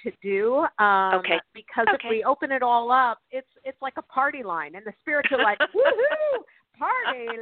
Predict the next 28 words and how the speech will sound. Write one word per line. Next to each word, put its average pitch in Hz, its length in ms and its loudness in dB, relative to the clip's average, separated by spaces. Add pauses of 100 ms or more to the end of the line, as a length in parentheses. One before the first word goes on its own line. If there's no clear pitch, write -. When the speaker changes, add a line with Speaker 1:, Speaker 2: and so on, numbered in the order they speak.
Speaker 1:
line," 302 600 -6
you 254 60 -8
know, 277 260 -2 (120)
and 277 120 -10
then 285 100 -4 (100)
all, 294 140 -4 (140)
all 285 200 -2
of - 20 -10
a 294 60 -8
Speaker 2:
Yes. 302 100 -18
Speaker 1:
sudden, 302 220 -4 (260)
you 330 80 -6
know, 320 220 2
I 311 240 2
do 330 160 -6 (240)
online 269 560 -2
events, 214 460 -4
which 220 200 -12
are 196 100 -2 (180)
so 269 220 2
much 247 220 -4 (160)
fun, 160 300 -4
these 180 180 -4 (140)
Zoom 269 260 0
events, 156 380 0 (320)
where 240 160 4
I 226 80 4
have 226 220 -4